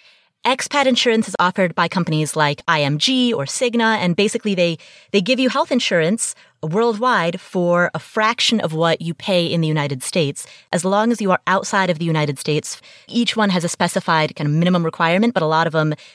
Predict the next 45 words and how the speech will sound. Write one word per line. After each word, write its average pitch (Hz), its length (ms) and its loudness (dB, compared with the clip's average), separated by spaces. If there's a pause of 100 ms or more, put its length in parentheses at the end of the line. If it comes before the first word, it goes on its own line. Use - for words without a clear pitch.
you 190 100 0
have 180 120 0
to 175 60 -8
be 170 80 2
outside 160 280 0
of 147 40 -2
the 156 80 -6
U 156 100 0
S 151 140 -2
for - 120 -4
at - 80 0
least 147 260 -6
six - 380 -2
months, 247 340 0
which - 260 0 (300)
you're 170 140 2
planning 196 280 -2
on 196 120 0
being 233 240 0
anyway. 156 360 0 (840)
In 247 160 0
terms 302 380 -2
of 202 100 -2
resources 254 680 -2
that 233 100 0
I 208 80 2
would 202 100 0
recommend 202 380 0
to 190 100 -6
learn 185 160 2
about 247 220 0
it, 285 140 0
I'm 240 100 0
going 302 200 0
to 254 60 2
link 190 360 -2
to 185 140 -8
a 185 40 2
handful 185 320 -2
of 175 80 -2
articles 202 480 -2
in 185 240 0
the 160 80 2
show 170 340 2
notes. 240 380 0